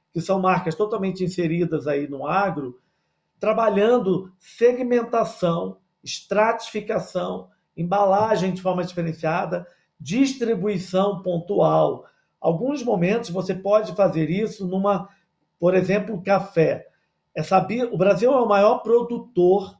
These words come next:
e o maior exportador de café mundial. Mas tudo aquilo que é considerado o café mais premium, que ele vem de uma colheita diferenciada, que ele vem de uma segmentação diferenciada, que ele vem de um solo diferenciado,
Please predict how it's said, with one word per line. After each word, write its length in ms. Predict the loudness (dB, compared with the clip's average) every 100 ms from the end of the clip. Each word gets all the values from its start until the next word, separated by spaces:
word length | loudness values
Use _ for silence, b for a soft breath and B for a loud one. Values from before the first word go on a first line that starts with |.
| _
e 80 | -8
o 60 | -4
maior 240 | 2 2
exportador 600 | 2 -4 -2 0 0 0
de 100 | -4
café 500 | -4 -6 -4 -2 0
mundial. 680 | 0 -2 -2 -2 -4 -4 -8 _ _ _ _ _ _ _
Mas 200 | -4 -4
tudo 200 | -4 -4
aquilo 300 | -2 -2 -2
que 80 | -2
é 60 |
considerado 640 | -2 -4 -4 -2 2 2 0
o 100 | -2
café 380 | -4 -2 0 0
mais 300 | 0 -4 -6
premium, 640 | -4 -2 0 0 -4 -6 _ _ _
que 100 | -4
ele 100 | 0
vem 400 | 0 0 0 0
de 120 | -2 -2
uma 160 | -2
colheita 520 | 0 2 4 2 2
diferenciada, 840 | -4 -2 -2 -2 0 2 2 2 0
que 80 | -2
ele 100 | -2
vem 160 | -2
de 60 | -2
uma 140 | -2
segmentação 720 | -2 -2 -2 -2 -4 -4 -4 -4
diferenciada, 760 | -4 -6 -4 0 2 2 2
que 80 | 0
ele 100 | -2
vem 200 | -2 -2
de 80 | -2
um 120 | -4
solo 580 | -4 2 4 4 2 -2
diferenciado, 800 | -2 -2 -2 -2 0 2 2